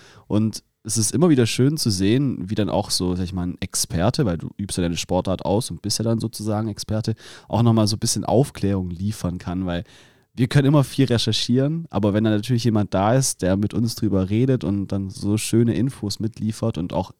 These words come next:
die Emotionen rüberträgt, das ist dann schon was Besonderes. Wir sind jetzt auf jeden Fall am Ende der Folge angekommen. Also vielen, vielen lieben Dank, dass du da warst, dass du uns, äh, so deine Geschichte erzählt hast, über deine Sportart berichtet hast. Wir möchten uns natürlich auch bei unseren Zuhörern bedanken.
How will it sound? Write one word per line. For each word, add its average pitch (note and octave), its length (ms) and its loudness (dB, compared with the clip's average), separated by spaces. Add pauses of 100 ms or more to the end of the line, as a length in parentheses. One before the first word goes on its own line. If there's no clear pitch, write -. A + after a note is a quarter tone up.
die G2+ 180 -10
Emotionen A#2+ 600 0
rüberträgt, A2+ 600 -2 (600)
das A#2+ 160 0
ist A2 160 0
dann F#2 80 0
schon F#2+ 240 -2
was F#2 100 -2
Besonderes. D#2 680 -4 (520)
Wir B2+ 160 2
sind D3+ 100 6
jetzt C3+ 140 4
auf B2+ 160 2
jeden C#3+ 140 4
Fall B2 160 6
am - 100 4
Ende C3 220 4
der A2 100 2
Folge A2+ 400 2
angekommen. D3 540 -2
Also G2+ 340 -4
vielen, C#3+ 400 4
vielen B2 380 4
lieben G#2 240 0
Dank, G#2+ 240 0
dass G#2 180 -2
du - 80 -4
da G2+ 240 0
warst, C3 260 -2
dass - 160 -4
du F2+ 80 -6
uns, G2 280 -4
äh, - 80 -14 (360)
so - 160 -4
deine F#2+ 280 -2
Geschichte G#2+ 420 -2
erzählt C3 460 -2
hast, C3 240 -2 (420)
über G2+ 140 -4
deine G2+ 240 2
Sportart A#2 520 0
berichtet A2 440 -4
hast. B2 240 -2
Wir G2 80 -2
möchten A2 260 -2
uns G#2 120 0
natürlich A2 340 0
auch G2 140 0
bei - 80 -4
unseren F#2+ 280 0
Zuhörern C#3+ 540 4
bedanken. C3 640 -2